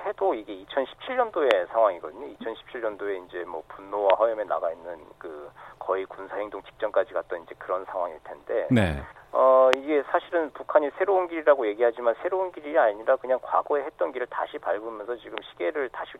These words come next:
Speaker 1: 돌리는 것밖에 되지 않습니다.
Speaker 2: 어.
Speaker 1: 그런 상황에서 이제 미국이 지금 움직이지 않고 있으면은 계속 압박을 좀 가할 수밖에 없는 게 또 북한의 또 선택일 수 있겠죠. 이제 그리고 이제 트럼프 대통령이 재선에 들어가면서 국내 정치 일정이 바빠지면 그 관심을 돌리기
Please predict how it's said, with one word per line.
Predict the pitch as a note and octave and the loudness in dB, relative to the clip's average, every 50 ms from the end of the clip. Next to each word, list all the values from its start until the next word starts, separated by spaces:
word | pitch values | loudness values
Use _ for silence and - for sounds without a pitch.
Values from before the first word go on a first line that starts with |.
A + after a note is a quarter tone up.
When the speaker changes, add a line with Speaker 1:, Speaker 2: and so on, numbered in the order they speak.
| _ | _
Speaker 1:
돌리는 | - - A2+ A#2 - D3+ D3+ C#3 | -12 -10 -8 -8 -6 -4 0 2
것밖에 | C3 A#2+ A2+ - A#2 | 4 4 2 2 -4
되지 | - - F#2+ - A#2+ | -10 -12 -4 -2 -2
않습니다. | G#2 - - - - - A#2+ F#2+ - F2+ A#2 - - - - G2+ | -2 -2 -4 -10 -14 -12 -12 -8 -4 -2 -2 -2 -4 -2 0 0
Speaker 2:
어. | F#2+ F2 E2 D2+ D2 C#2+ | 0 0 0 -2 -2 0
Speaker 1:
그런 | B2+ C3 C3 | 0 0 2
상황에서 | C#3 C3 B2 A#2 A#2 A2 A#2 C3+ C#3 C3+ | 4 4 4 4 2 0 2 2 2 2
이제 | A#2+ G#2 - A2 F#2+ | 2 -2 -6 -10 -10
미국이 | G2 A#2+ D#3 - F3+ E3+ E3 E3 D3+ B2+ | -10 -10 -10 -8 -8 -4 -4 -4 -4 -4
지금 | - A#2+ B2+ A#2+ | -4 -6 -4 -4
움직이지 | G#2+ G#2+ A#2 - C3+ B2+ C3 - - | -4 -6 -8 -10 -10 -12 -4 2 2
않고 | F#2+ G2 G2 - - | 2 2 2 -4 -10
있으면은 | A2 F#2+ - - G2+ F#2+ G2 G#2+ B2 C3+ D3 D3 - | -12 -12 -12 -10 -8 -6 -2 0 2 2 0 -2 -6
계속 | - F#2 - - - | -10 -12 -12 -6 -2
압박을 | - F2 - - B2+ B2+ B2+ A#2+ | -2 0 4 6 6 8 6 6
좀 | B2 A#2 | 4 0
가할 | - - - F2+ G#2 - | -4 2 4 4 4 2
수밖에 | - - A2+ A2 - - | 2 0 0 0 2 2
없는 | A#2+ G2+ F#2 F#2 F2 F2 | 0 0 0 -4 -8 -4
게 | A2 B2 C#3+ D3+ - - - - - - - _ - | 0 0 0 0 -2 -8 -18 -20 -20 -20 -20 _ -6
또 | G2+ F#2 E2+ - | -4 -4 -4 -6
북한의 | - - - - A2+ A2 G2+ - | -10 -10 0 2 2 2 2 0
또 | - G2 | -2 -4
선택일 | - - C3+ C3 - C3 A#2+ A2+ G#2 F#2 F2 F2+ F#2 F2 - - | -6 -6 -8 -4 0 4 4 4 4 2 -2 -8 -10 -12 -12 -14
수 | G#2 F#2+ | -16 -16
있겠죠. | E2+ E2 _ - - G2+ - _ - - F2+ E2+ F2 E2+ E2 E2 F#2 F#2 | -16 -18 _ -6 -6 -6 -6 _ -6 -4 -2 0 0 -2 -2 -6 -12 -10
이제 | F2+ F#2 F2+ | -8 -8 -8
그리고 | - F#2+ F#2+ F#2+ F#2+ F#2 F#2 - - - - - - - - - A#2+ | -8 -8 -6 -4 -2 -2 -2 -4 -6 -10 -12 -12 -14 -16 -18 -18 -8
이제 | A#2+ B2 A2+ A2+ A2 A2 G#2+ - | 0 4 8 8 8 8 6 4
트럼프 | - F#3 F3+ F3 E3+ | 4 4 4 6 4
대통령이 | D#3 C#3 - - D3 C3 B2 A#2+ A#2 A2+ A2 | 2 2 2 0 2 4 4 4 4 0 -2
재선에 | - - G2+ - B2+ B2+ A#2+ A2 | 0 0 0 2 2 2 2 2
들어가면서 | A2 G#2+ G#2+ G#2 G#2 G2+ G2 G2 - F#2+ | 2 4 6 6 6 4 4 -2 -6 -8
국내 | - - A2 A2 A2 A2+ | -10 -8 -4 -4 -2 0
정치 | A#2 A2+ A2 - - | 0 0 -2 -4 -8
일정이 | G2 - G#2 G#2 F#2+ | -6 -4 -2 -2 -2
바빠지면 | - F2+ - _ A2 G#2 F#2+ F#2+ F#2 F#2 F#2 | -2 -4 2 _ 4 2 2 0 -6 -6 -4
그 | - G#2 | -4 -6
관심을 | - - - F#2+ G2+ G2 - D3+ D3+ D3 | -4 -4 -4 -6 -6 -6 -4 -2 -2 -2
돌리기 | - - G#2 G#2+ G#2+ A2 A2 - G#2+ G2+ G#2 G2 | -2 -4 -6 -6 -6 -8 -8 -10 -12 -16 -16 -16